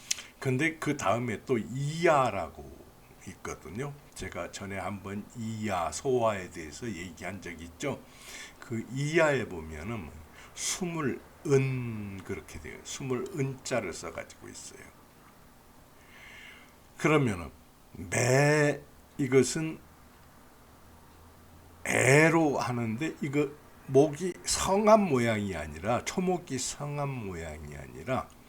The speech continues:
숨은, 숨어있는, 어? 매,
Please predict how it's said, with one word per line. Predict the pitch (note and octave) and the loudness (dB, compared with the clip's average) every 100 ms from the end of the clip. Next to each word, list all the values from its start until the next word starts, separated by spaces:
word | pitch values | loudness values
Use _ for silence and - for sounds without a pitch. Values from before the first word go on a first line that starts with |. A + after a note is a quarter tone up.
| - - - - | -16 -14 -14 -4
숨은, | - - - A#3+ C4+ C#4 C#4 A#3 A3+ | 2 4 6 6 6 4 4 2 2
숨어있는, | - - C4 A#3+ A#3+ A3 E3+ C3 F#2 C#2+ - - - - - | 0 4 6 8 6 4 2 0 -2 -6 -16 -20 -20 -20 -8
어? | C3+ F#3+ - - - - - - - | -2 -2 -4 -16 -20 -20 -20 -20 -16
매, | E2+ G2+ A2+ A2 D#2 | -12 -2 0 0 -2